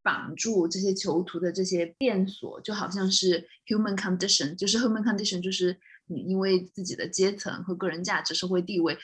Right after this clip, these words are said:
所带来的限制，所以你没有办法去理解很多超出你这些限制之外的认知。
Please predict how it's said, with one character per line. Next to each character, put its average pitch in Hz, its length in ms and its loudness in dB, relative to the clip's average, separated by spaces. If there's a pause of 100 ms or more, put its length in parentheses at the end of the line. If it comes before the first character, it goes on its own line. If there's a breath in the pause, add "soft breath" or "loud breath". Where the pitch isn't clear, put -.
(120)
所 165 160 -4
带 220 180 0
来 170 120 0
的 180 100 4
限 190 320 2
制， - 200 -6
所 190 120 -2
以 202 60 -2
你 190 100 0
没 160 120 -2
有 214 100 0
办 190 160 -2
法 - 100 -6
去 165 320 -4 (240 soft breath)
理 180 240 -4
解 - 360 -4
很 151 200 -6
多 170 460 0 (280)
超 240 280 2
出 247 240 2
你 233 180 4
这 180 160 -2
些 160 320 -6 (380)
限 196 340 2
制 170 460 -2
之 190 140 2
外 208 260 4
的 117 240 -4 (160)
认 170 300 -2
知。 - 340 -6